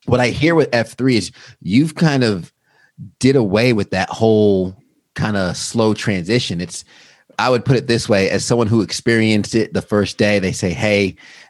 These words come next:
they ask who you are. And one thing that happens during the workout is they have opportunities for participation along the way. Where the guy, the leader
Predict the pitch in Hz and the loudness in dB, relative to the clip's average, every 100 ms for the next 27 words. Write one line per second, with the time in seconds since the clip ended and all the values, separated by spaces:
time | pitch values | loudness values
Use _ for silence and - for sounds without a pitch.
0 | - 87 80 104 - 113 95 92 101 101 | -12 -8 -4 -4 -2 0 0 2 4 4
1 | 95 87 - 95 92 92 95 117 117 117 | 2 0 -2 0 0 0 0 0 0 0
2 | 104 92 104 101 95 87 101 101 98 85 | 0 0 -4 -4 -4 -2 0 2 2 0
3 | 87 85 92 85 82 87 82 - _ - | 0 0 0 0 0 -2 -4 -6 _ -20
4 | - - 170 104 - 101 104 92 98 95 | -20 -8 0 2 2 -2 -2 -2 -4 -2
5 | 95 - 101 92 90 - - - 98 - | -6 -2 -2 0 -2 -2 -6 -6 -10 -8
6 | 87 - 101 92 - 85 82 82 82 82 | -10 -10 -6 -6 -6 -8 -6 -6 -4 -4
7 | 76 - _ _ _ _ - 95 95 101 | -4 -8 _ _ _ _ -4 -2 0 0
8 | 101 95 101 98 101 127 127 107 104 | -2 -4 -8 -4 0 2 4 2 -2